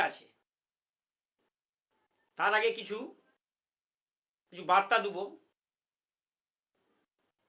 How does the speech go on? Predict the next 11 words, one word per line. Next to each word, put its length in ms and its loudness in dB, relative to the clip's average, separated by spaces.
এই 180 0
তন্ত্র 360 -2
মন্ত্র 300 -4
শিখতে 420 -4
হলে 200 4
প্রথমে 320 -4
দীক্ষা 400 -6
মন্ত্র 220 0
নেওয়া 200 0
অবশ্যই 520 -2
প্রয়োজন। 460 0